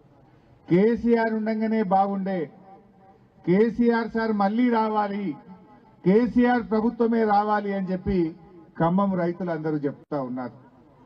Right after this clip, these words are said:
"కేసీఆర్ ఉండంగానే మాకు బాగుండే సార్" అని చెప్తా ఉన్నారు. "మళ్ళా వచ్చేది మన ప్రభుత్వమే"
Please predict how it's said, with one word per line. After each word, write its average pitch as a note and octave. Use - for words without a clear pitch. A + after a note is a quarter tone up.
"కేసీఆర్ A#3+
ఉండంగానే A#3+
మాకు A#3
బాగుండే A#3
సార్" A3
అని G#3
చెప్తా F#3+
ఉన్నారు. E3
"మళ్ళా A3+
వచ్చేది B3+
మన A#3+
ప్రభుత్వమే" B3+